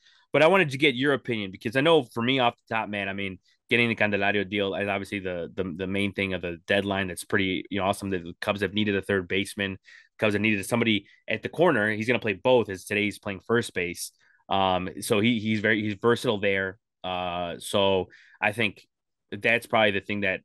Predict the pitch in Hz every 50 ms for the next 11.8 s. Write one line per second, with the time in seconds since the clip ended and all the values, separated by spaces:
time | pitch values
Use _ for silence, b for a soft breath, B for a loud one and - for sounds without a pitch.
0 | _ _ 98 98 92 90 65 92 98 98 92 92 90 101 110 107 101 95 - -
1 | 101 95 95 95 92 87 95 90 90 - - - - - 113 110 110 101 b b
2 | b b 120 131 147 156 151 147 175 143 123 135 151 143 - 127 - 143 135 117
3 | 113 - _ 160 156 156 156 147 151 - _ _ _ _ _ _ _ _ _ -
4 | 123 123 123 117 120 104 - 113 110 101 - 107 - - - 127 123 120 107 -
5 | 113 107 98 - - 107 95 104 95 92 90 85 85 - 110 113 110 107 107 104
6 | - _ _ _ _ _ _ 95 95 95 95 92 95 92 82 87 92 92 90 90
7 | 87 85 92 95 92 92 92 95 95 95 - - - 101 98 95 92 87 85 92
8 | 101 98 98 95 92 101 95 90 B B B B B B - 147 135 135 175 185
9 | 170 175 185 180 185 190 185 - 151 120 117 - - - 120 117 110 113 107 113
10 | 113 104 104 110 113 110 110 110 - 110 113 104 110 104 - 135 135 127 113 110
11 | 110 110 107 104 107 104 110 113 - - 117 123 127 123 117 104